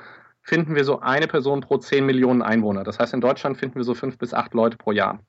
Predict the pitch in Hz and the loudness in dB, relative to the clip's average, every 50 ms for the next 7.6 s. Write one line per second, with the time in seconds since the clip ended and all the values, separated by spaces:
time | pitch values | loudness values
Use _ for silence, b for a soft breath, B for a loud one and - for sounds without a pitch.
0 | _ _ _ 113 117 113 113 110 - B B B B B B B _ - 110 123 | _ _ _ 0 2 4 4 2 0 B B B B B B B _ -2 0 2
1 | 151 175 185 180 147 131 131 123 117 107 110 110 135 160 - 226 240 247 - - | 2 2 2 2 2 2 4 4 4 4 4 2 2 2 0 -6 -8 -8 -10 -14
2 | - B B B B B B B _ _ - 135 135 135 139 139 127 - - - | -20 B B B B B B B _ _ 0 2 2 2 2 0 -2 -4 -10 -18
3 | _ _ _ - - _ _ - 123 123 113 127 139 143 143 139 131 - 135 123 | _ _ _ -20 -20 _ _ -6 -2 0 0 0 0 0 -2 -4 -2 0 0 0
4 | 117 - 185 202 185 175 160 - - 147 143 135 - - - 165 - 165 151 135 | 0 0 0 0 2 0 0 0 0 0 0 -2 -4 -6 -4 -2 0 0 0 -2
5 | - 147 135 - 127 139 151 - - - 156 - - 127 123 127 120 - - 156 | 0 -2 -2 0 0 -2 -6 -6 -10 -12 -8 -6 -6 -2 0 -2 -2 2 0 0
6 | 156 170 160 143 127 120 - - 127 127 135 131 131 123 123 120 120 120 113 107 | 0 0 -2 -4 -4 -4 -2 0 2 4 4 4 4 4 2 0 0 -2 -6 -8
7 | - 120 - - 117 123 135 170 202 233 254 | -8 -6 -4 -4 -4 -4 -4 -4 -4 -6 -6